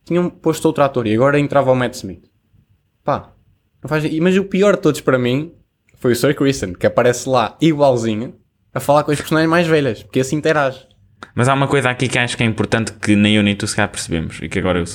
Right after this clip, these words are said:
Speaker 2: eu descobri,
Speaker 1: Diz.
Speaker 2: que eu não tinha bem essa noção. Ou melhor, tinha porque eles diziam, mas eu não encarava aquilo assim. É que as atrizes originais, pá, elas eram supostamente, estavam a desempenhar papéis de miuditas de treze, catorze anos
Speaker 1: Sim,
Speaker 2: no início.
Speaker 1: sim.
Speaker 2: E isso,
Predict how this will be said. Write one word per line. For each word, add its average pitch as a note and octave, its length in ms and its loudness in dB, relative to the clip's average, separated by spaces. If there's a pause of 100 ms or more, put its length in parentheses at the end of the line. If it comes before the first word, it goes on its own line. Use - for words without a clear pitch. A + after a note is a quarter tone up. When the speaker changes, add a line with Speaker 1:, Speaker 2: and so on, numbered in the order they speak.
Speaker 2:
eu F#2 100 -4
descobri, E2+ 400 -10 (240)
Speaker 1:
Diz. G2 140 -18
Speaker 2:
que A2 80 -2
eu - 40 2
não A2 100 2
tinha A2 160 0
bem G2+ 120 2
essa F#2 200 -4
noção. F2 340 -6 (220)
Ou A#2 120 -2
melhor, A#2+ 280 4
tinha E3 300 2
porque D#3 160 -2
eles C3+ 100 2
diziam, B2+ 280 2
mas C#3 140 2
eu C#3 80 2
não C3+ 120 0
encarava B2 300 0
aquilo A2 240 -2
assim. E2 240 -6 (200)
É A#2 80 -8
que D3 120 -2
as D3+ 100 2
atrizes G2 400 0
originais, F2+ 680 -2
pá, - 220 -14 (840)
elas D3 320 2
eram D3+ 200 2
supostamente, B2+ 840 0
estavam B2 300 0
a - 20 0
desempenhar A2+ 440 -2
papéis A#2+ 440 0
de B2 500 2
miuditas C#3+ 520 2
de G#2+ 80 -10
treze, C3 280 -2
catorze C3 400 -2
anos G#2+ 160 0
Speaker 1:
Sim, A2 120 -2
Speaker 2:
no G#2+ 40 4
início. A2+ 400 0
Speaker 1:
sim. C3+ 360 -12 (500)
Speaker 2:
E D#3 240 4
isso, - 300 -4